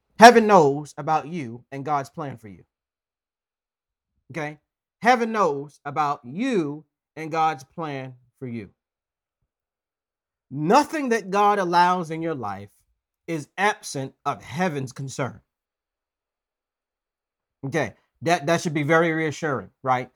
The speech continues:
So a lot of times when we talk about God and we say, "Yeah, God has a plan for me,"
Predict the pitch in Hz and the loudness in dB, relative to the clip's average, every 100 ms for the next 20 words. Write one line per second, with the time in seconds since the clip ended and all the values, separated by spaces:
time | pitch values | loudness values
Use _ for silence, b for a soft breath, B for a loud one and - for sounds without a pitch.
0 | _ _ 208 208 311 294 226 185 202 226 | _ _ 4 6 6 4 2 2 -2 -2
1 | 190 185 156 151 165 170 170 156 151 165 | 2 2 2 6 8 8 6 2 -6 -4
2 | 165 127 156 165 160 143 156 156 151 147 | -4 2 4 4 2 -8 -8 -6 -6 -6
3 | 135 135 131 | -4 -4 -6